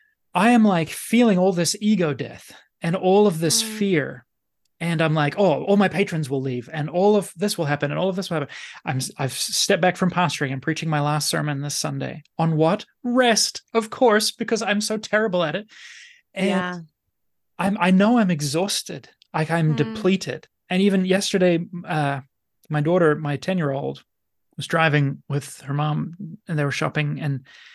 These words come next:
Speaker 1: she said to, to her mom, "You and Dad are fighting a lot right now. I'm kinda, I'm kind of upset." And so <laughs> Maya said, "Oh,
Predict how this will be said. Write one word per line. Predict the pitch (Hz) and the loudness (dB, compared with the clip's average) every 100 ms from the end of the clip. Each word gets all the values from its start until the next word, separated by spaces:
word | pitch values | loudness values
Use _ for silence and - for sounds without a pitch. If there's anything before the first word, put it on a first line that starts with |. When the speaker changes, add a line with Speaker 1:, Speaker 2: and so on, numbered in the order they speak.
| - _ _ | -20 _ _
Speaker 1:
she | - 151 | -10 -4
said | - 170 - | 0 0 0
to, | 160 160 170 165 | -2 -4 -8 -10
to | - | -6
her | 143 | -2
mom, | 156 156 151 147 - _ | 0 0 0 -2 -8 _
"You | 196 151 180 | -4 2 4
and | 185 | 4
Dad | 170 170 170 | 4 4 2
are | |
fighting | 135 - 185 190 | 0 0 0 0
a | 147 | -2
lot | 139 147 | -4 -6
right | 135 143 | -8 -8
now. | 135 139 | -6 -6
I'm | 139 | -8
kinda, | - 147 139 - _ _ | -6 -6 -6 -10 _ _
I'm | 139 | -14
kind | 131 147 | -8 -6
of | 135 | -6
upset." | 135 - - - - - _ _ _ _ - _ _ - | -4 -4 -2 -6 -10 -20 _ _ _ _ -20 _ _ -6
And | 151 143 | -2 0
so | - 160 113 - | 0 0 -2 -6
<laughs> | - - | -10 0
Maya | 156 143 | 4 4
said, | 131 143 | 4 4
"Oh, | 147 123 | 4 2